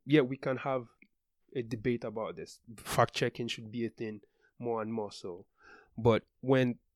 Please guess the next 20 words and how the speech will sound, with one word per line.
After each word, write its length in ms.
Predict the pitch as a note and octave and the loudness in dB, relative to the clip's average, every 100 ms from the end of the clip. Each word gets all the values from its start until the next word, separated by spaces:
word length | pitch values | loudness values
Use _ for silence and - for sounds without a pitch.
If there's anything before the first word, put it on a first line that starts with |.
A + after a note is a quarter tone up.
| _ _ | _ _
something 400 | - D#3 D3 D#3 | 2 4 6 4
is 100 | C3 | 4
widespread 560 | B2 A2+ B2 - D3 D3 | 2 0 0 0 4 8
like 240 | D3+ D3 D3+ | 8 8 10
this, 480 | D#3 D3+ - - - A#2+ | 10 10 6 -4 -6 0
um, 540 | A2+ G#2+ G#2+ G#2+ A2 _ _ _ | 2 4 2 0 -6 _ _ _
multiple 480 | B2 C3 C3+ - D3 | 10 10 12 10 8
cities 640 | - D3 - D3+ C#3+ C3 B2+ | 8 4 4 6 6 4 0
in 100 | B2+ | 0
a 40 | |
society 840 | - C3 - B2+ A#2 A#2+ - A#2 A2+ | 4 4 8 10 10 6 4 4 6
where 460 | A2+ G#2+ G#2+ G#2 | 6 6 6 4
protest 500 | - - B2 B2+ B2 | 8 8 8 4 4
is 120 | B2 A#2+ | -2 -2
not 140 | A2 | 0
very 220 | A#2 A#2+ A#2 | 2 2 2
common, 540 | C3 A#2+ A2+ G#2+ G#2+ A2 | 2 4 4 2 0 -2
and, 200 | G#2+ G#2+ | -4 -4
you 100 | G#2+ | -4
know, 200 | G2+ | -4